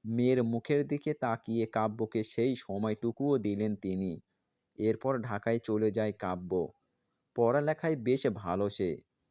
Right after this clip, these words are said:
এদিকে আরও পড়ালেখা বন্ধ করে দিয়েছে। পড়ালেখা বন্ধ করার একটাই কারণ, সে যদি পড়ালেখা করে কাব্যর থেকে উঁচু পদে যায়, তবে আবারও কাব্যের সাথে বিয়ে দিতে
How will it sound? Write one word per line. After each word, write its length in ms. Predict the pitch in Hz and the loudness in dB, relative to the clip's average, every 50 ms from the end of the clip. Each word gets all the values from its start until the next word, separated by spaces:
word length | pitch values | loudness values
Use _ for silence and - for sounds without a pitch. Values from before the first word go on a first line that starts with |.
| _ _ _ - | _ _ _ -4
এদিকে 400 | - 104 98 110 110 107 - 135 - - | -2 0 2 2 0 0 0 -4 -2 0
আরও 260 | 110 110 110 117 113 | 0 2 2 2 0
পড়ালেখা 580 | - 101 104 107 113 117 117 120 - - 123 | 0 2 2 2 4 4 2 0 0 0 -2
বন্ধ 320 | 110 101 104 104 104 104 104 | 0 0 -2 -2 0 0 -2
করে 300 | 101 - 101 98 104 98 | 0 0 0 0 0 0
দিয়েছে। 540 | 82 95 95 95 95 90 - 92 82 73 - _ _ _ _ _ _ _ _ _ _ _ _ _ _ _ - | -2 -2 0 0 0 0 -2 -4 -4 -4 -6 _ _ _ _ _ _ _ _ _ _ _ _ _ _ _ 2
পড়ালেখা 500 | 139 139 143 156 160 160 160 - 165 147 | 4 4 4 4 2 2 2 2 2 2
বন্ধ 340 | 117 120 120 117 123 123 | 4 2 0 0 2 0
করার 360 | 120 - 120 113 113 120 120 117 - - | 0 2 4 4 4 4 2 0 0 0
একটাই 480 | 110 110 - _ _ - 123 139 143 | 0 0 0 _ _ 0 2 2 2
কারণ, 540 | - - 110 98 92 95 104 107 101 92 78 - _ _ _ _ _ _ _ _ _ _ _ _ _ _ | 0 0 -2 0 2 2 2 0 0 -2 -4 -8 _ _ _ _ _ _ _ _ _ _ _ _ _ _
সে 240 | - - 127 120 113 | -2 0 2 2 2
যদি 280 | 110 117 117 110 127 | 2 0 0 0 -2
পড়ালেখা 600 | 127 - 107 107 110 120 123 127 135 - - 156 | 0 2 2 4 4 4 2 0 -2 -2 -4 -6
করে 480 | - - 104 104 104 110 107 92 64 - _ _ _ _ _ _ - | -4 -2 0 2 4 4 4 2 2 -2 _ _ _ _ _ _ 0
কাব্যর 400 | 120 113 110 101 101 117 113 110 | 2 2 2 2 2 2 2 2
থেকে 300 | - - 117 - 143 139 | 0 -6 -6 -2 -2 -2
উঁচু 340 | - 127 123 - - 117 - - | 0 -2 -4 -2 -4 -4 -2 0
পদে 240 | 110 107 98 110 | 0 2 2 0
যায়, 320 | 98 101 95 92 90 87 - - _ _ _ _ _ _ _ _ _ _ - | 0 2 2 2 2 0 -4 -8 _ _ _ _ _ _ _ _ _ _ -2
তবে 300 | 131 135 135 139 165 - - | 2 2 2 2 2 -2 0
আবারও 420 | 110 123 127 127 143 147 160 180 180 | 2 2 2 4 4 2 2 2 0
কাব্যের 460 | - 156 139 139 131 127 135 131 135 | 2 2 2 2 2 0 -2 -2 -2
সাথে 340 | - - 131 127 - 151 139 | -2 -2 -4 -2 -2 -2 -2
বিয়ে 320 | 117 107 110 117 127 139 | -2 -2 0 2 2 2
দিতে 340 | 135 139 135 135 147 147 | 2 0 -2 0 0 -2